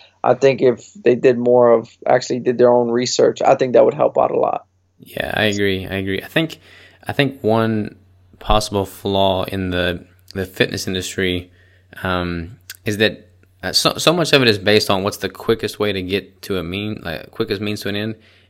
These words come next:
Speaker 2: And, you know, that, that's why, like, supplements, for instance, are just, you know, on a whole nother level right now. Um, people want to get the muscle the fastest way possible. They want to do everything the fastest way possible. Whereas keto by default is kinda more of a long game, you know, lifestyle approach.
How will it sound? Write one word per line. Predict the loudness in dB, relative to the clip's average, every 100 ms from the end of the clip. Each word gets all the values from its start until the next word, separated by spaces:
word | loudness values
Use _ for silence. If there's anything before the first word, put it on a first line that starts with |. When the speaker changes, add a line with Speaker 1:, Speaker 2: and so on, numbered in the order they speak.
| -8
Speaker 2:
And, | -4 -2 -4 -8 -14 _ _
you | -4
know, | -4
that, | -2
that's | -4 -2
why, |
like, | -4 -4
supplements, | -4 -4 -2 -6 -10
for | -10 -10
instance, | -8 -10 -10
are | -10
just, | -10 -12 -18
you | _ _
know, | -14 -14 -18 _ _ _ _ -12
on | -8
a |
whole | -4 -4
nother | -4
level | -4 -4 -4
right | -8 -8
now. | -10 -10 -12 -12
Um, | -10 -8 -10 -16 -20 _ -20 _ _ -4
people | -2 0
want | -2 -2
to | -6
get | -2 -2 -2 -8
the | -6
muscle | -6 -8 -10
the | -4
fastest | -2 -2 -4
way | -6
possible. | -4 -4 -6 -6 -8
They |
want | -8 -8
to |
do | -6
everything | -8 -8
the |
fastest | -6 -6 -8
way |
possible. | -8 -8 -8 -6
Whereas | -4 -6 -10 _ _ _
keto | -4 -2 0 0
by | 0 0
default | -2 -4 0 0 -2
is | -10
kinda | -8 -6 -4
more | -6 -4
of |
a | -6
long | -4 -6 -6 -6
game, | -6 -4 -6 -10 _ _ _ _ _ _
you | -12
know, | -10 -8
lifestyle | -4 -4 -4 -8 -6 -8
approach. | -8 -4 -4 -6 -14